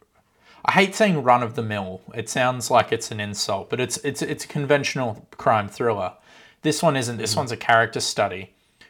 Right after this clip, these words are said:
Speaker 1: I found that the
Speaker 2: Yeah.
Speaker 1: stakes in this film weren't as high in terms of, like,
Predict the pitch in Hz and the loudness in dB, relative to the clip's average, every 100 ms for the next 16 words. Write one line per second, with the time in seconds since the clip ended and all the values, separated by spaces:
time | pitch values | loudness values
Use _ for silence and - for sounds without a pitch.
0 | _ - 156 190 175 170 156 113 101 135 | _ 4 4 6 6 6 2 0 2 4
1 | 113 - 131 123 120 - - 110 120 113 | 4 2 -6 -4 -4 -6 -4 -4 -4 -6
2 | 107 104 - 101 107 135 - _ _ _ | -6 -6 -2 0 2 0 -6 _ _ _
3 | _ _ _ 120 113 - 113 113 107 113 | _ _ _ -6 -4 0 2 0 -2 -4
4 | 113 110 101 98 | 2 4 6 4